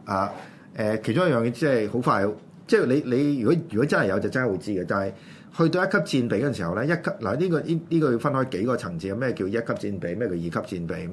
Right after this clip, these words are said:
其實係一啲技術名詞嚟嘅，唔係，唔係，唔係搶噏嘅。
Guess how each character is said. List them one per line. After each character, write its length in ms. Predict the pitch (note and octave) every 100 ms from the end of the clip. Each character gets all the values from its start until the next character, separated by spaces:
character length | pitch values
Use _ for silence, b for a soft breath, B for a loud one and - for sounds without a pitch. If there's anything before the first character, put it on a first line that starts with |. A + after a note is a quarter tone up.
| G2+
其 100 | G2
實 80 | F#2+
係 160 | G#2+ C3 -
一 60 | C3
啲 40 | C3 - -
技 80 | F#2+
術 120 | F#2+
名 140 | D#2+
詞 100 | D2 D#2
嚟 160 | D#2+
嘅， 20 |
唔 100 | F#2
係， 120 | F2 -
唔 100 | F#2+
係， 140 | F#2 F#2
唔 20 | F#2
係 80 |
搶 100 | F#2 E2+
噏 180 | G2+
嘅。 80 | G2